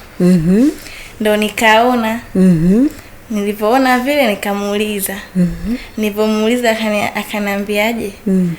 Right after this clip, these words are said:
Speaker 2: "Kwani na wewe unahitaji?" Nikamwambia, "Ndio."
Speaker 1: Mhm.
Speaker 2: Sasa ndo hivyo, akasema, "Ngoja tuchukue namba, tutawapigia."
Speaker 1: Mm.
Speaker 2: Akachukua namba,
Speaker 1: Mhm.
Speaker 2: akapiga simu kituoni kwenu.
Speaker 1: Okay.
Speaker 2: Baadaye akaja akanipa jibu.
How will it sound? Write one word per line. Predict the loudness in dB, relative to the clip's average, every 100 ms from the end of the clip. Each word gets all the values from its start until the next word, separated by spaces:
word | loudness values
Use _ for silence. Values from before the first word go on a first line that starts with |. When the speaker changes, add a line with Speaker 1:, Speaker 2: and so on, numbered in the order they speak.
| -10 -4
Speaker 2:
"Kwani | 0 2
na | 2
wewe | 2 0
unahitaji?" | -2 -4 -4 -4 -4
Nikamwambia, | -6 -6 -2 -2 -2
"Ndio." | -4 -2 -2 -2 -4 -8 0
Speaker 1:
Mhm. | 2 4 2 2 0 -2 -12 -20 -18 -8
Speaker 2:
Sasa | -4 0 0
ndo | 2 2
hivyo, | 2 0
akasema, | -2 -4 -2
"Ngoja | -2 -2
tuchukue | -6 -10 -2 0 2
namba, | 2 0 -2 -4
tutawapigia." | -4 -4 -4 -6 -8 -4 0 0 -2 2
Speaker 1:
Mm. | 4 4 4 2 -2 -6 -16 -20 -18 -14
Speaker 2:
Akachukua | -10 -10 -8 -4 0 2
namba, | 2 2 0 -4 -10 -18 -6
Speaker 1:
Mhm. | -2 -2 -2 0 2
Speaker 2:
akapiga | 2 -2 -4 -4 -2
simu | -4 -4 -2 -2
kituoni | -4 -8 -6 -4 -4
kwenu. | -6 -6 -6 -6 0 0
Speaker 1:
Okay. | 0 -2 0 0 -2 -6 -20 -6
Speaker 2:
Baadaye | -2 0 2 2 0 -2
akaja | -4 0 0
akanipa | 0 -2 -4 -2 -4
jibu. | -2 -2 -2 -4